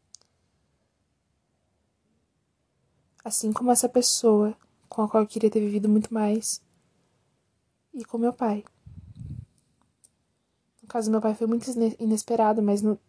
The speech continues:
nessa pessoa eu sofri muito por antecipação.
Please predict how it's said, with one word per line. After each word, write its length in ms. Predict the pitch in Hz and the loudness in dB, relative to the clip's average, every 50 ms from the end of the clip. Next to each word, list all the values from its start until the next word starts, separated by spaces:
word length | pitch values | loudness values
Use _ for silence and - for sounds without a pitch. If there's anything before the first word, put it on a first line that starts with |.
| _ _ | _ _
nessa 360 | - 220 220 226 220 - 240 | -6 2 4 4 4 4 -2
pessoa 600 | - - 226 - - - 220 226 254 269 254 247 247 _ _ _ _ _ - - - _ _ | -2 0 -2 0 0 2 4 6 6 6 6 4 2 _ _ _ _ _ -20 -20 -20 _ _
eu 100 | - 240 | -2 2
sofri 260 | - 254 240 - 285 | 2 2 4 4 4
muito 240 | 269 285 302 339 - | 4 6 4 2 4
por 160 | - 285 254 | 4 6 6
antecipação. 880 | 247 233 220 - - 226 - - - 220 208 - - - 202 180 180 180 | 6 6 4 2 2 2 2 2 2 2 6 6 6 6 4 -2 -4 -6